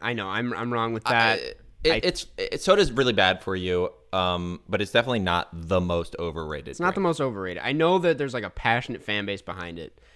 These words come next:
Speaker 1: In my
Speaker 2: Yeah,
Speaker 1: world,
Speaker 2: I,
Speaker 1: it's overrated. I think it's gross.
Speaker 2: I agree that it's,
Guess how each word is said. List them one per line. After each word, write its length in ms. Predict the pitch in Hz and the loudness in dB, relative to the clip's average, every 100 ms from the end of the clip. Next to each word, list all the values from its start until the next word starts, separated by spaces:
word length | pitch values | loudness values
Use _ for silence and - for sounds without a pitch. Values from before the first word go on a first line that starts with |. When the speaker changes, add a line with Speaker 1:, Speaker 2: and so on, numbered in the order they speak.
| - - | -20 -14
Speaker 1:
In 120 | 107 | -8
my 320 | 107 113 139 | -2 0 2
Speaker 2:
Yeah, 140 | 147 156 | 2 2
Speaker 1:
world, 300 | 160 165 165 | 4 4 4
Speaker 2:
I, 380 | 101 120 139 - - | 4 4 2 -4 -8
Speaker 1:
it's 180 | 120 117 | -10 -6
overrated. 520 | 104 90 85 69 69 | -6 -6 -10 -10 -10
I 100 | 87 | -10
think 200 | - 90 | -10 -14
it's 140 | - | -14
gross. 160 | - - | -6 2
Speaker 2:
I 40 | 113 | 4
agree 400 | 101 95 98 95 | 4 0 -2 0
that 320 | 87 85 - _ _ _ - | 0 -2 -6 _ _ _ -8
it's, 460 | 82 73 - - | -8 -8 -16 -18